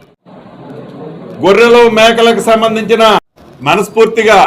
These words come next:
నేను అంగీకరిస్తున్న అధికారులు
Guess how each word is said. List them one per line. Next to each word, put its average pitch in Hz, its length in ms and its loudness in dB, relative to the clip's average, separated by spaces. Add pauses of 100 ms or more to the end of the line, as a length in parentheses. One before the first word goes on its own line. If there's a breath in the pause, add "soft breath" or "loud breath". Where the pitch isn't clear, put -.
(2750)
నేను 190 220 0
అంగీకరిస్తున్న 214 680 -2 (2250)
అధికారులు 214 600 0